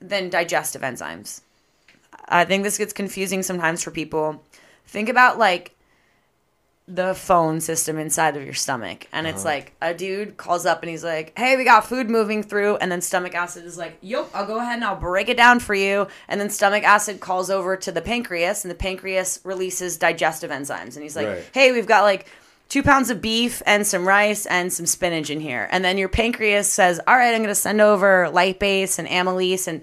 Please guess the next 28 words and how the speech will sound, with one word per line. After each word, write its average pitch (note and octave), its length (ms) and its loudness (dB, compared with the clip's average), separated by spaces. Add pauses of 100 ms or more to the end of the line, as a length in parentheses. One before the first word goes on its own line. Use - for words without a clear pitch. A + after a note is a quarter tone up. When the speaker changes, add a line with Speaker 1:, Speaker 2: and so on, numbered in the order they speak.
Speaker 1:
the G3+ 100 4
different G3+ 460 0
enzymes F3+ 500 2
that G3+ 140 -4
need F3+ 100 -2
to F3 80 -6
be E3+ 80 -4
broken D#3+ 360 -2
down G3+ 220 6
for - 140 -10
that." F2+ 300 -4 (180)
Speaker 2:
Yep. G2+ 240 -8 (140)
Speaker 1:
So G#3+ 160 0
there's G#3 320 0
two B3+ 240 -4
different F#3+ 460 -6
systems. A2 440 -10
So F#3 100 -6
we F3+ 160 -2
need G#3 300 -4
both F#3 340 2
support, - 520 -6
hydrochloric F#3+ 600 -2
acid F#3 520 4
and E3+ 180 0
di-, D#3 240 -2
pancreatic C#3+ 640 -4
enzymes. A#2+ 640 -8